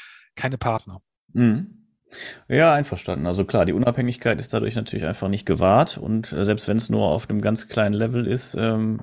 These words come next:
Speaker 2: ja, wie du's eben gesagt hast, es macht was mit einem und es entwickelt sich natürlich und dann wird das wieder gesehen, der Nächste verlangt dann auch dadurch und schon ist man, ähm, ja, ein Stück weit erpressbar einfach, ne? Und,
Speaker 1: Ja,
Speaker 2: ähm,
Speaker 1: ja, genau. Also es ist auf jeden Fall, äh, raubt es dir viel Energie. Also selbst wenn du
Speaker 2: Ja.
Speaker 1: dich, genau, all, all diesen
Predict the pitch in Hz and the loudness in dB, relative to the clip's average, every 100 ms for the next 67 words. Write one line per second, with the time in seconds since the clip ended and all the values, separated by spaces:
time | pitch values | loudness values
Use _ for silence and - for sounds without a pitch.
0 | - 120 82 - 95 107 - 76 110 117 | 0 2 2 0 -2 0 -2 -2 0 0
1 | 117 - - - 113 - 123 123 127 113 | -2 -6 -4 -2 -2 -2 -4 -2 0 0
2 | 123 107 90 90 104 123 101 95 92 82 | 0 0 -2 -4 -2 0 0 0 -2 -4
3 | - - - - 95 90 110 92 - 92 | -4 -6 -6 -6 -4 -4 -2 -4 0 0
4 | 90 127 135 131 117 107 117 113 113 107 | 2 2 2 2 0 0 0 0 -2 -2
5 | 104 104 123 - - 104 117 123 127 - | 0 0 0 -4 -6 2 4 4 2 -2
6 | - 113 110 110 - - - - - 117 | -4 -2 -2 -2 -12 -16 -16 -12 -8 -2
7 | 117 110 110 80 98 98 101 - _ - | 2 4 4 2 -2 -2 -6 -14 _ -18
8 | 58 - 98 - 147 - - 143 - - | -12 -4 -4 0 -2 0 -2 0 0 0
9 | 65 52 52 - - 107 127 - - 101 | -4 -4 -6 -8 -6 -4 -4 -8 -8 -4
10 | 135 - - 156 180 170 117 123 147 120 | -4 -4 0 2 2 2 0 -2 -8 -4
11 | 147 202 160 151 135 120 139 - 151 143 | -2 0 -2 -2 -4 -2 -4 -4 -6 -8
12 | - 147 139 131 131 110 107 113 - 123 | -8 -8 -8 -8 -6 -4 -2 -4 -4 -6
13 | 127 127 - 139 113 104 123 135 135 139 | -2 -4 -4 -6 -6 -2 -2 0 -4 -4
14 | 127 131 | -6 -10